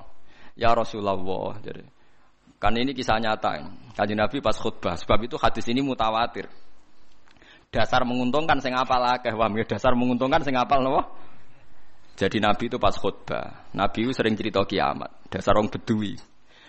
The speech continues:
"Ya Rasulullah, kok bokas-bakas kiamat? Kiamat piyambak niku kapan?" Jadi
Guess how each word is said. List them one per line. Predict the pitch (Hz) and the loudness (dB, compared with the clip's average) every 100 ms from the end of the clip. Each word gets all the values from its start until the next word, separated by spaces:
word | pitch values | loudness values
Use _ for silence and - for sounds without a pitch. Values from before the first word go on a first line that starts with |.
| - | -6
"Ya | - 113 | 2 4
Rasulullah, | 113 - 101 98 98 101 | 2 -2 -2 0 0 0
kok | 123 | 0
bokas-bakas | 113 123 117 113 117 123 - | 2 0 0 -2 -2 -2 -2
kiamat? | 123 107 107 107 | 0 2 0 -2
Kiamat | 147 135 139 156 | 2 2 2 0
piyambak | 135 123 131 151 | 0 2 2 0
niku | 147 | -2
kapan?" | 131 117 - 92 95 - | 0 0 0 -2 -2 -4
Jadi | - | -4